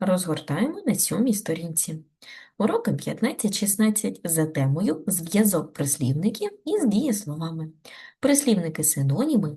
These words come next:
прислівники антоніми. Пропоную вам налаштуватися на гарну та плідну роботу з афірмацією. Проговорюйте за диктором.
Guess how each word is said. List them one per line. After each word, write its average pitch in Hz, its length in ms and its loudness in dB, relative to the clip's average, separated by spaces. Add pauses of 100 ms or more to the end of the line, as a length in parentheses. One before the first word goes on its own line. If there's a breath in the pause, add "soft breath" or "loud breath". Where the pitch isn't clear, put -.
(140)
прислівники 196 840 0
антоніми. 247 640 0 (680 loud breath)
Пропоную 285 500 2
вам 226 240 0
налаштуватися 208 920 0
на 190 140 -2
гарну 208 460 -2
та 190 120 -2
плідну 160 360 -4
роботу 214 480 -2
з 302 140 -2
афірмацією. 185 1120 -4 (360 loud breath)
Проговорюйте 175 1000 0
за 226 200 4
диктором. 170 640 -2